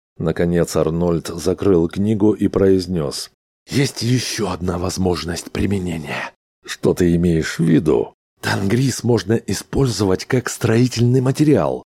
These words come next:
На воздухе через неделю-другую он затвердевает и становится прочным, как гранит. Мы прямо сейчас позвоним в какую-нибудь строительную компанию».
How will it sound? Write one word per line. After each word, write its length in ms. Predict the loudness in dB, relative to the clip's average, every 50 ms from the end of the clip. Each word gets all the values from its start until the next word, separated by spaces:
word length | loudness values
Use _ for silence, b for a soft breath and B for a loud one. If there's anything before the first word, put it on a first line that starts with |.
| _ _ -2
На 240 | 0 2 4 4 2
воздухе 640 | 2 0 0 -2 0 0 0 0 2 2 2 2
через 320 | 2 2 2 2 2 0 0
неделю-другую 840 | 0 0 2 4 4 4 6 6 6 4 4 4 4 4 4 4 2
он 220 | 2 2 0 2
затвердевает 840 | 2 0 0 0 2 2 2 2 0 0 0 2 2 2 2 2 2
и 60 | 0
становится 600 | 0 2 2 2 4 4 4 4 4 4 2 0 0
прочным, 520 | 2 2 2 2 2 2 2 2 2 0
как 300 | 0 -2 -2 -2 -2 -2
гранит. 560 | 0 2 4 4 4 4 2 0 -2 -6 -14 -20 _ _ _ _ -4
Мы 160 | -2 -2 0
прямо 300 | 2 2 2 2 2 2
сейчас 360 | 0 -2 0 0 0 0 0
позвоним 560 | 0 -2 0 0 0 0 2 2 2 0 -2
в 120 | -2 -4 -4
какую-нибудь 560 | -6 -2 0 0 0 0 0 -2 -2 -4 -4
строительную 720 | -6 -6 -6 -4 -4 -4 -4 -4 -4 -2 0 0 0 2
компанию». 720 | 2 2 0 0 0 0 -2 -2 -2 -6 -8 -10 -10 -10